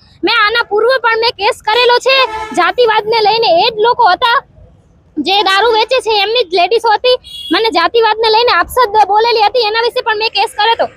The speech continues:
પણ પોલીસવાળાએ કોઈ એક્શન લીધું નથી.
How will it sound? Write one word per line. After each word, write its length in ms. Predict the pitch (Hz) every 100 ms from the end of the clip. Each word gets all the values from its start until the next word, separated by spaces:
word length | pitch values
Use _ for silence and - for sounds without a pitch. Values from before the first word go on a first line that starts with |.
| - - -
પણ 120 | 403
પોલીસવાળાએ 640 | 403 427 440 427 480 480
કોઈ 240 | - 480
એક્શન 380 | 539 440 - 453
લીધું 300 | 427 320 480
નથી. 320 | 440 480 403